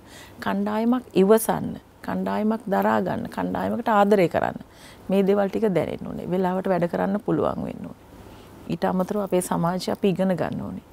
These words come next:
සමාජ අත්දැකීම් ගන්න ඕනේ. ඉතින් ඒ දේවල් ටික අනිවාර්යයෙන්ම නළුවෙක්ට ඕනේ. එහෙම නැතුව නළුකම කරන්න අමාරුයි.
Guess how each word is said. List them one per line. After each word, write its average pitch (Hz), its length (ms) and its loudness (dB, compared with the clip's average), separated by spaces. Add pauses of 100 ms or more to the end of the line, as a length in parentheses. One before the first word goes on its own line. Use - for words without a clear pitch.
(720)
සමාජ 170 460 0
අත්දැකීම් 180 520 0
ගන්න 175 260 0
ඕනේ. - 300 -12 (720)
ඉතින් 208 220 -2
ඒ 196 220 6
දේවල් 240 400 4
ටික 262 180 -4 (160)
අනිවාර්යයෙන්ම 196 720 2 (540)
නළුවෙක්ට 208 520 -2
ඕනේ. 180 260 0
එහෙම 196 140 -2
නැතුව 202 360 -2 (440)
නළුකම 208 420 -4
කරන්න 208 340 -2
අමාරුයි. 196 480 -2